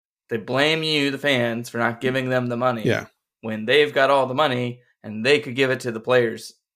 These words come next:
Speaker 1: on their own.
Speaker 2: Super frustrating, right? It's, it's, if,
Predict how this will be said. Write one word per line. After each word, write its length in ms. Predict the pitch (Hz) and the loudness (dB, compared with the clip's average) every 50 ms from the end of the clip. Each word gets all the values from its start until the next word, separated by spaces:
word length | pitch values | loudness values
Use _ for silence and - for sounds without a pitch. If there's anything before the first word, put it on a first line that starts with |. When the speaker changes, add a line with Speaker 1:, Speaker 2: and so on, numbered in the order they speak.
| _ _ - | _ _ -2
Speaker 1:
on 140 | 135 127 120 | -2 -2 0
their 180 | 117 117 120 | 0 -4 -4
own. 300 | 117 104 98 - - - _ _ _ _ _ _ _ _ _ _ _ _ _ _ - | -6 -8 -10 -16 -18 -20 _ _ _ _ _ _ _ _ _ _ _ _ _ _ -14
Speaker 2:
Super 320 | - - - 190 165 156 | -4 0 2 2 2 2
frustrating, 480 | 135 - 135 117 - - - - 101 98 | 0 0 -2 -2 -2 -6 -10 -10 -10 -8
right? 240 | 110 117 120 123 131 | -6 -4 -4 -4 -4
It's, 340 | 135 127 131 - - - - | -4 -6 -6 -6 -10 -6 0
it's, 680 | - 147 135 123 123 - - - - - - - - _ _ _ _ _ _ _ _ _ _ _ _ _ _ _ _ _ _ _ _ _ _ _ _ _ _ _ _ _ _ _ _ - - - - - - - _ _ _ _ _ _ _ _ _ _ _ _ _ _ _ - 151 156 185 - _ _ _ - | 2 2 2 2 0 -4 -4 -4 -4 -4 -6 -8 -12 _ _ _ _ _ _ _ _ _ _ _ _ _ _ _ _ _ _ _ _ _ _ _ _ _ _ _ _ _ _ _ _ -20 -20 -20 -20 -20 -20 -20 _ _ _ _ _ _ _ _ _ _ _ _ _ _ _ -18 -18 -18 -18 -20 _ _ _ -6
if, 360 | - 147 147 - - - - | -4 -4 -4 -4 -6 -10 -14